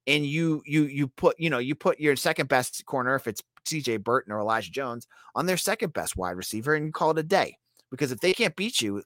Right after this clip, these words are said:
through the air, then j-, why do, why, why even respect it? Just go f-,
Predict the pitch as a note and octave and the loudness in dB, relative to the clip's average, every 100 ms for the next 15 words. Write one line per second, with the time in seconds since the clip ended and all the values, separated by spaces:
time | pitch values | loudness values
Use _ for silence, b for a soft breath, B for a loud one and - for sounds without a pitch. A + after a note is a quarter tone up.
0 | _ B2+ G#2 G2 G2 D3 _ _ _ _ | _ -4 -4 -2 -2 -4 _ _ _ _
1 | _ _ C#3 E3 E3+ C#3+ _ - C3+ C#3+ | _ _ 4 6 6 -2 _ -6 8 10
2 | D#3+ A#2+ B2+ D3+ D#3+ C3 C#3+ F3 F3+ F3 | 10 6 10 12 10 10 10 10 8 2
3 | D#3 - C#3 - - C2 - A2+ - - | 0 2 2 2 -4 -14 -6 -6 0 4
4 | C#3+ D#3 | 4 4